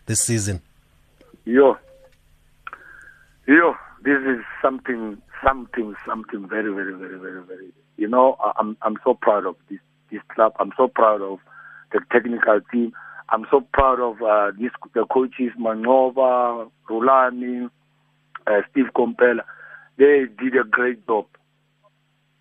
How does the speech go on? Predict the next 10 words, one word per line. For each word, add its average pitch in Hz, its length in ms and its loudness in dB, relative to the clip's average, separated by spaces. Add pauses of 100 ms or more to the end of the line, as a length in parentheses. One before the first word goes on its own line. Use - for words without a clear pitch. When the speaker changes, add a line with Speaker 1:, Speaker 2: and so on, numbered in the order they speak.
Speaker 2:
Honestly, 123 680 -6 (280)
you 123 100 -4
know, 131 400 2
uh, 120 300 2 (340)
the 123 120 4
way 143 340 6
Sundowns 127 340 -2
is 104 100 -18 (120)
playing, 123 380 2
it, 131 100 -14